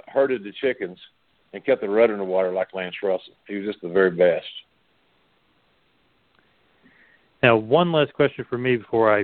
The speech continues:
Speaker 2: pass it along over to Chad and we, we, uh, wrap it up.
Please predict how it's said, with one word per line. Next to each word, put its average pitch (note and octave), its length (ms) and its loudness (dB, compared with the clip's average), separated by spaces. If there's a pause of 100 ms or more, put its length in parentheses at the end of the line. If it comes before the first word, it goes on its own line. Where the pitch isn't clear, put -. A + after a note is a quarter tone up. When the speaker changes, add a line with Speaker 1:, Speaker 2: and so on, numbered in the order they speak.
(160)
Speaker 2:
pass A#2 180 4 (100)
it G#2+ 80 -6
along A2 300 -4
over G2+ 180 -6
to G2 80 -6
Chad A2 340 4
and G2 120 -4
we, G2 320 -12
we, G2 140 -14 (220)
uh, F#2+ 180 -6
wrap G#2 340 0
it G#2 80 -2
up. A2+ 220 4